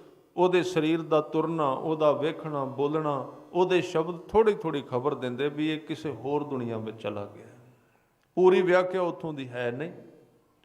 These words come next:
ਪੂਰੀ ਵਿਆਖਿਆ ਕਿਸੇ ਨੇ ਕੀਤੀ ਨਹੀਂ। ਤਾਂ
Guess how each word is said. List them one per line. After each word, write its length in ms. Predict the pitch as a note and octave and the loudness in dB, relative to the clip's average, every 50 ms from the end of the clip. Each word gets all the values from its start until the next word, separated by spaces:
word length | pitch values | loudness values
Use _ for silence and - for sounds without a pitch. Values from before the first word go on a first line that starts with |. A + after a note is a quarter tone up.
| _ _ _ _ _ _ _ _ _ _ _ _ _ _ _ _ _ _ | _ _ _ _ _ _ _ _ _ _ _ _ _ _ _ _ _ _
ਪੂਰੀ 260 | - G3 A3 A3 A#3 A#3 | 4 6 6 6 6 4
ਵਿਆਖਿਆ 420 | G#3+ A3 A3 A3 A3 A3 A3 A3 | 6 6 6 6 4 4 0 0
ਕਿਸੇ 320 | - A3+ G#3+ - - G#3 | 0 0 -2 0 0 0
ਨੇ 120 | G3+ G3 F#3+ | 0 0 -4
ਕੀਤੀ 380 | G3 - F#3 F3 - - A3 | -4 -4 -4 -4 -4 -4 -4
ਨਹੀਂ। 240 | G#3 F3+ D3+ A2+ - - - - - - _ _ _ _ _ _ _ _ _ _ _ _ _ _ _ _ _ _ _ _ _ _ _ _ - | -4 -4 -4 -6 -8 -10 -16 -20 -20 -20 _ _ _ _ _ _ _ _ _ _ _ _ _ _ _ _ _ _ _ _ _ _ _ _ 2
ਤਾਂ 180 | G#3+ A3 A3+ | 4 4 4